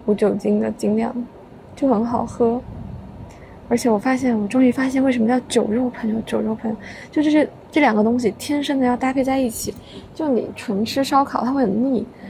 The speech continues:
然后你喝了酒之后就有点消食；然后你纯喝酒的话也很无聊，你配着肉就会觉得挺有意思的。然后就喝了那个酒之后，我室友就说要不再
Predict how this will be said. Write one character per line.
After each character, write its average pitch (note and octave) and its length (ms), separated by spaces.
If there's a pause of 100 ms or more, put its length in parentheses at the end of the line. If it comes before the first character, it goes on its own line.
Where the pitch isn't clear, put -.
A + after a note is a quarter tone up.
(140)
然 B3 100
后 C4+ 220
你 A3 260
喝 C#4+ 140
了 C4 100
酒 A#3 240
之 A#3 120
后 A#3+ 120
就 A#3+ 140
有 B3 40
点 B3 160
消 A#3 240
食； - 320 (460)
然 - 100
后 D4+ 120
你 A#3+ 100
纯 A#3 240
喝 C#4+ 160
酒 A3 160
的 - 80
话 B3+ 140
也 A#3+ 80
很 F#3+ 80
无 G3 160
聊， G#3 240
你 G#3 80
配 - 180
着 A#3 100
肉 B3 160
就 A3+ 120
会 B3 100
觉 G3+ 180
得 A3+ 100
挺 B3+ 200
有 A3 80
意 A3+ 160
思 - 140
的。 - 60 (1800)
然 G#3+ 120
后 G#3 320 (500)
就 G#3+ 160
喝 A#3+ 200
了 A#3 40
那 A#3 160
个 A#3+ 60
酒 F#3 240
之 G#3 120
后， - 80
我 - 80
室 A#3 120
友 G#3+ 100
就 G#3 100
说 A3 120
要 A3+ 100
不 A#3 100
再 G3+ 300